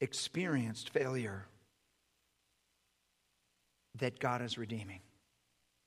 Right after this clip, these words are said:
He knows they can make it because he made it.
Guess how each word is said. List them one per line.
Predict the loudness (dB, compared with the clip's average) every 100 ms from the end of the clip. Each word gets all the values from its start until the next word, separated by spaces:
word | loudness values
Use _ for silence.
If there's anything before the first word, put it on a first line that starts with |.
| _ _ _ _ _ _ _
He | 0 2
knows | 4 2 4
they | 4 4
can | 2 0
make | 0 -4
it | -10 -16 -20 -20 -20 _ _ _ _ _ _ _ _ _ _ -10
because | -8 -6
he | -4 -2
made | -2 -4
it. | -10 -18